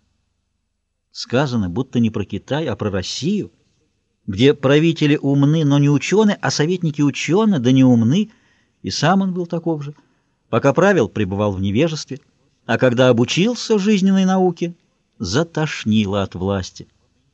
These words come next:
Так здесь всегда было, так и останется. От мыслей отвлёк слуга, принёс в фаянсовой кружке горячий шоколад с ромом.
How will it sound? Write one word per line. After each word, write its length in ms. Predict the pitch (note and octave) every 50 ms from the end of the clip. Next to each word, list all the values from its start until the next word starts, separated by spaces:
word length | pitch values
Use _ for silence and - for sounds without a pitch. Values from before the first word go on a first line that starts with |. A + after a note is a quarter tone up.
| _ _ _ _
Так 180 | - G3 F#3 E3+
здесь 440 | D#3 D#3+ D#3+ D3 - - - - _
всегда 440 | - - - C#3 C#3+ C3 A#2+ C#3 C3+
было, 440 | A2 G2 A2 E3+ A#3 A#3 A3 G#3 G#3
так 300 | - _ A#2+ A2+ A2+ -
и 40 | A2+
останется. 680 | G2+ - - - E3 F3+ F#3 F3 D#3+ - - D3 D3 - _ _ _ _ _ _ _ _ _ _ _ _ _ _ _ _ _ _ _ _ _ _ _ _ _ _ _ _ -
От 200 | B2 C3 C#3 C#3
мыслей 440 | C#3+ D3 C3+ - - C3+ B2+ B2+
отвлёк 460 | C3+ - B2 A2+ B2 A#2 B2 B2 - -
слуга, 400 | - B2 B2 B2 B2 E3 E3 D#3
принёс 340 | - A2+ A2+ A2+ A2+ G2+
в 60 | - -
фаянсовой 480 | - A2+ A2 A2+ G#2 - - G#2+ G#2
кружке 320 | - B2+ D#3 D3+ - - F#2+
горячий 340 | G2+ G#2+ A2 G#2 - A2
шоколад 400 | F#2+ - A2 - A#2 C3 D3+ D3+
с 100 | - -
ромом. 360 | - G#2+ G2 F2+ E2 D2+ D2+